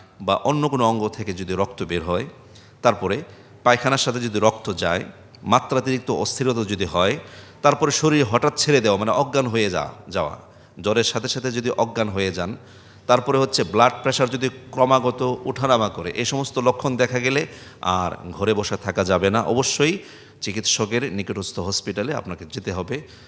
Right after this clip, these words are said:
পাশাপাশি আল্লাহ তাআলার কাছে দোয়া করতে হবে, কারণ রোগ আল্লাহর পক্ষ থেকে আসে এবং শিফাটাও আল্লাহর পক্ষ থেকে আসে, ডাক্তার এবং ওষুধ হচ্ছে উসিলা মাত্র। এজন্যই হযরত ইব্রাহিম আলাইহিস সালাম বলেছিলেন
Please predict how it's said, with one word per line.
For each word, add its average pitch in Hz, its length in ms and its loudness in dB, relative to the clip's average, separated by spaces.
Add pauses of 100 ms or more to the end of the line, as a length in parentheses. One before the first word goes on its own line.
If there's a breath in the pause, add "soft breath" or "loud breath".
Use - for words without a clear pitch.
(160 loud breath)
পাশাপাশি 180 640 0
আল্লাহ 156 260 0
তাআলার 101 260 -2
কাছে 87 180 -12
দোয়া 87 200 -2
করতে - 300 -14
হবে, 78 160 -14
কারণ 123 440 0 (460 loud breath)
রোগ 120 320 0 (120)
আল্লাহর 98 360 0
পক্ষ - 260 -10
থেকে 107 300 -6
আসে 95 400 -4 (420 loud breath)
এবং 95 220 -4
শিফাটাও 135 540 0
আল্লাহর 117 400 0
পক্ষ - 240 -12
থেকে 98 220 -4
আসে, 82 420 -4
ডাক্তার 98 440 0
এবং 104 320 -4
ওষুধ 110 280 -6
হচ্ছে 127 380 -4 (420 loud breath)
উসিলা 123 380 2
মাত্র। 87 400 -6
এজন্যই 139 480 0
হযরত 101 300 -2
ইব্রাহিম 98 480 -2
আলাইহিস 98 320 0
সালাম 92 300 -4
বলেছিলেন 107 520 -4